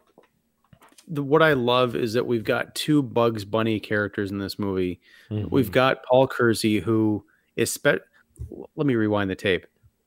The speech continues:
Speaker 1: Yeah, a couple years ago, someone sent me a link on to a YouTube clip,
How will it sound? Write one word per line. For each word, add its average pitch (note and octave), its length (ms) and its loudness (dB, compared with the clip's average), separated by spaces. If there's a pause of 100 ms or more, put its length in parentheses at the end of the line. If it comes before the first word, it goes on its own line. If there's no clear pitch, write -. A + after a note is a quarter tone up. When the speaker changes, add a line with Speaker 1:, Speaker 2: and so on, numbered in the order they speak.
(420)
Speaker 1:
Yeah, - 300 -12
a - 100 -12
couple F3+ 260 0
years B2 320 4
ago, G#2 280 4
someone A#2 600 0 (180)
sent - 240 -8
me - 80 -6
a A2 80 -2
link A2 340 -2
on G2+ 340 -2
to - 160 0
a G#2+ 40 6
YouTube G#2+ 460 2
clip, G#2 400 -2